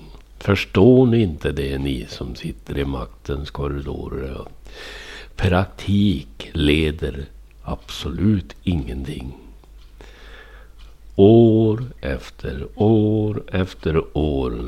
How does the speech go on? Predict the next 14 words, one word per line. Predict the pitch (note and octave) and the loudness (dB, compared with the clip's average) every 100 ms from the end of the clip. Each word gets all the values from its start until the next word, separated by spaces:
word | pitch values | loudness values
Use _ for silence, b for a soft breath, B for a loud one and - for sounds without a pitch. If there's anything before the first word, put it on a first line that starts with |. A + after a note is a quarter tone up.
| A#1 | -10
så | - - B1+ | -12 -12 -12
får | - D2+ C2+ | -6 -4 -4
man | B1+ C2 | -6 -8
praktisera. | - C2+ B1 - C#2+ - F2+ - - - - - - - - b b b b - - - | -6 -8 -8 -8 -10 -8 -8 -10 -12 -18 -20 -20 -20 -20 -20 b b b b -20 -20 -6
Det | C3 C3 D#2 D#2 | -4 -2 0 0
är | C#2 | -2
slaveri. | - - - E2 F2 D#2+ D2+ D2+ D2 D2 D2 - - - B B B B B - - - b b b b b b b - - - - - - - - - - - - - - - - | -8 -10 -4 2 4 4 2 0 0 -4 -8 -12 -14 -18 B B B B B -20 -20 -20 b b b b b b b -20 -20 -20 -20 -20 -20 -20 -20 -20 -20 -20 -20 -20 -20 -20 -10
Varför | F2+ G2+ B2 B2+ - - A#2+ | 0 6 8 8 4 2 2
kan | - C3+ | 2 2
man | B2+ B2+ | 4 6
inte | A#2 A2+ | 4 0
få, | G#2 C3 B2 A2+ - A2+ A2 | -6 -6 -4 -4 -6 -4 -2
eh, | G2+ G2 D#2+ F2 B1 F2 F2 D2 - E2+ | -2 -4 -4 -4 -4 -4 -4 -4 -6 -6
då | F#2 G#2+ A2 A2+ G#2+ | 0 2 4 4 0